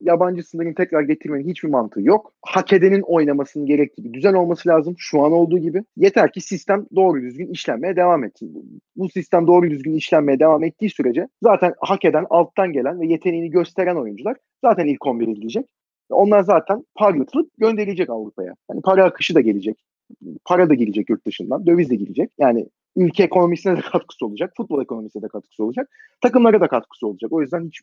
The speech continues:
bu saatten sonra bir daha yabancı sınırıymış, şuymuş, buymuş. Zaten Allah'tan hani milli takımda başarı geldiği için konuşulmuyor. Bu saatten sonra da umarım konuşulmamaya devam eder deyip istiyorsan milli takımı kapatalım. Buradan da bir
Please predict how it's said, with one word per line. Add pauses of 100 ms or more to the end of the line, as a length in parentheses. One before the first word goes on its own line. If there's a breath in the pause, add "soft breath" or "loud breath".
bu
saatten
sonra (240 soft breath)
bir
daha
yabancı
sınırıymış,
şuymuş,
buymuş.
Zaten (160)
Allah'tan
hani (360)
milli
takımda
başarı
geldiği
için
konuşulmuyor. (260)
Bu
saatten
sonra
da
umarım
konuşulmamaya
devam
eder
deyip (420 soft breath)
istiyorsan
milli
takımı
kapatalım.
Buradan
da
bir